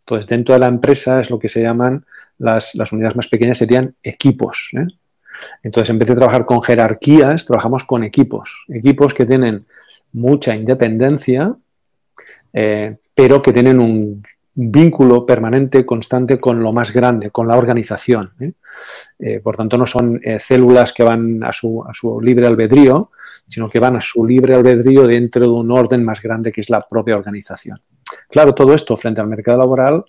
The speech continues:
lo que nos está diciendo es, está transformando las skills de las, de los propios trabajadores. Necesitamos personas que sean capaces de tener las skills técnicas, evidentemente para ocupar los puestos, pero necesitamos también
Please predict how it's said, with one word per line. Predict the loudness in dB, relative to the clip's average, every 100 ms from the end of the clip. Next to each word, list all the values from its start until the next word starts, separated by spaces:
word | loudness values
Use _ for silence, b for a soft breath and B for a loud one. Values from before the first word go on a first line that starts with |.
| _ _ _ _
lo | -10
que | -8
nos | -8 -4
está | 0
diciendo | 0 0 0 2
es, | 0 -4 _ _ _ _
está | -18 -6 -4
transformando | -2 -2 0 0 2 2 2
las | 0 -4
skills | -8 0 2 4 4
de |
las, | 0 -2 -10
de | -10
los | -10 -8
propios | -6 -4 -2
trabajadores. | 0 0 0 0 -2 -4 -14 _ _ b b b b _
Necesitamos | -14 -12 -12 -14 -12 -6 -2 0 0
personas | -4 -2 -2 -2 -4 -10
que | -8
sean | -6 -2
capaces | -2 0 -2 -4 -6
de |
tener | -4 -2 -2
las | -2 -8
skills | -2 -2 2
técnicas, | 2 2 2 0 -4 -10 -20 _ B B -4
evidentemente | -2 -2 0 0 0 -2
para | -4
ocupar | -4 -4
los | -4 -4
puestos, | -4 -4 -4 -6 -4
pero | -4 -4
necesitamos | -8 -6 -4 -2 -2 -2
también | 0 4 4 2 -2